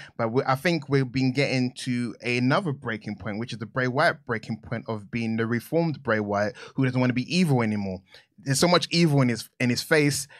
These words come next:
L A Knight is just this innocent, not innocent bystander. He's this bystander that's gonna g-, be, uh, a victim of what we're about to see. I do feel like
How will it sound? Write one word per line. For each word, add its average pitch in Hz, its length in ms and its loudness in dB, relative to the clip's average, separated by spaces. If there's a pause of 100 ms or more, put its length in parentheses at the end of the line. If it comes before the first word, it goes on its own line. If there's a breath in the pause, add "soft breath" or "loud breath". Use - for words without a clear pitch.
(120 loud breath)
L 139 100 6
A 147 140 6
Knight 147 260 4
is 123 100 -2
just 131 160 0
this 120 180 -8
innocent, 143 480 2
not 139 180 -2
innocent 135 300 2
bystander. 127 340 2
He's 127 100 2
this 160 100 2
bystander 143 500 4
that's 113 100 -4
gonna 120 160 0
g-, - 200 -14 (100)
be, 120 340 0 (240 loud breath)
uh, 113 180 2
a 123 80 -2
victim 127 480 0
of 110 160 -2
what 117 220 2
we're 120 80 2
about 113 220 -2
to 117 80 -10
see. 123 240 -2
I 123 160 2
do 139 120 2
feel 143 200 2
like 123 260 0